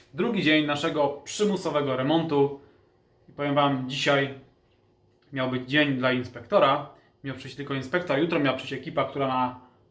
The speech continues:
naprawia ściany, ale dzisiaj zapukali do mnie w pół do dziesięć, jedenastej. Ekipa od, e, łatania ścian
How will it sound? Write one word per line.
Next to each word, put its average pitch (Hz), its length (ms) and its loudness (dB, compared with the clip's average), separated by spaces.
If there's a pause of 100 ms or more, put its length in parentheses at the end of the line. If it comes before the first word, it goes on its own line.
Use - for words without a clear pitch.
naprawia 143 360 4
ściany, 165 600 2 (520)
ale 202 180 4
dzisiaj 190 200 -2
zapukali 170 440 2
do 156 100 4
mnie 151 140 2
w - 80 -8
pół 160 140 -2
do 147 160 0
dziesięć, 139 160 -6
jedenastej. 165 680 -2 (840)
Ekipa 147 320 4
od, 139 240 4
e, 131 340 -2 (360)
łatania 147 380 0
ścian 180 280 -2